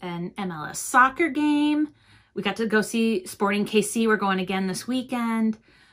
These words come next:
We, <sighs> I got to go see my Yankees play baseball, finally. Uh, they were here to play the Royals for a few games, so we were out at the ballpark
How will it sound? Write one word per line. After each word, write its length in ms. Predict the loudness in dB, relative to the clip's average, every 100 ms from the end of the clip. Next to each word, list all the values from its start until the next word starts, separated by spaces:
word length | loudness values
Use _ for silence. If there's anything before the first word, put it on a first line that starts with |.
| _
We, 580 | -2 2 4 4 4 0
<sighs> 20 |
I 340 | -6 -8 -8 -10
got 160 | -8 -6
to 80 | 0
go 120 | 0
see 180 | 2 0
my 140 | 2
Yankees 480 | 4 6 6 2 -2
play 220 | 2 4
baseball, 480 | 6 4 6 6 6
finally. 840 | 6 4 6 4 2 2 0 -4 -12 -20 -18
Uh, 380 | -8 -6 -4 -4
they 200 | -2 -2
were 120 | 0 0
here 140 | -2
to 60 | -2
play 160 | 0
the 120 | 0
Royals 360 | 2 2 0 -2
for 180 | -2 -2
a 80 | 0
few 160 | -4
games, 340 | -2 0 0 0
so 440 | 0 2 2 0
we 320 | 0 0 0
were 160 | 0 4
out 220 | 6 4
at 80 | 2
the 60 | -2
ballpark 840 | 6 6 4 2 2 2 -2